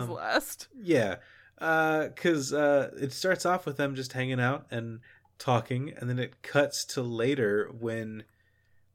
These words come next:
Speaker 1: Evan is calling Vince on his phone, and it's all shot from, like, security s-, footage angles,
Speaker 2: Yeah.
Speaker 1: except it's in Evan's house.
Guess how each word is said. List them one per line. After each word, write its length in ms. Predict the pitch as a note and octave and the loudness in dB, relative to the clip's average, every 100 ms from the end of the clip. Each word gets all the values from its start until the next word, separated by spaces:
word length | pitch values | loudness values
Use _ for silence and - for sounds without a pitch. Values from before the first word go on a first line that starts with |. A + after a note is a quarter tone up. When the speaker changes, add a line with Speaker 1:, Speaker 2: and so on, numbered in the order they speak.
| _ _ _ _ - | _ _ _ _ -2
Speaker 1:
Evan 380 | A#2+ A2+ C3 C#3 | 0 2 0 -2
is 260 | - A#2+ - | -4 -6 -6
calling 760 | - - A#2+ A#2+ A#2 A#2 A2+ - | -8 0 2 2 0 -2 -8 -14
Vince 520 | A#2 A2+ A2+ B2 - | -14 -6 -4 -4 -6
on 240 | - A#2+ A#2 | -4 -4 -4
his 240 | A#2 - | -6 -8
phone, 640 | - - C3+ A#2 A2+ B2+ - _ _ _ _ _ - | -10 -4 -2 -2 -4 -8 -14 _ _ _ _ _ -2
and 580 | A#2+ A2+ A2+ A2 G#2+ - _ _ _ - | 0 0 -2 -6 -12 -16 _ _ _ -4
it's 400 | B2+ - - - _ _ _ _ - | -2 0 -2 -6 _ _ _ _ 0
all 200 | B2+ C#3+ | 2 2
shot 460 | - C3 B2 - | 2 4 4 2
from, 160 | - B2+ | -6 -4
like, 300 | A#2 G#2 - | -2 -2 -4
security 720 | - A#2+ - - B2 D3+ G#3 | -8 -8 -8 -2 0 0 -2
s-, 400 | A3+ - - - _ _ | -4 -2 -4 -6 _ _
footage 760 | - G#3+ A3 A#3 - - - _ _ _ _ _ - | 0 4 4 2 -2 -4 -8 _ _ _ _ _ -4
angles, 480 | A#3+ B3 C4+ C4+ G3 | -2 0 -2 -4 0
Speaker 2:
Yeah. 140 | G3 | 2
Speaker 1:
except 680 | F3 D#3+ C#3+ E3 F3 A3 - - - - - _ - | 4 2 2 2 0 -2 -8 -8 -20 -20 -20 _ -2
it's 240 | C#3 - - | -2 -2 0
in 360 | D3 D#3+ E3 - | 0 0 -4 -2
Evan's 420 | C#3 C#3 C3+ B2+ | 0 0 -4 -6
house. 680 | - - C#3 G2+ - - | -6 -4 0 0 0 -10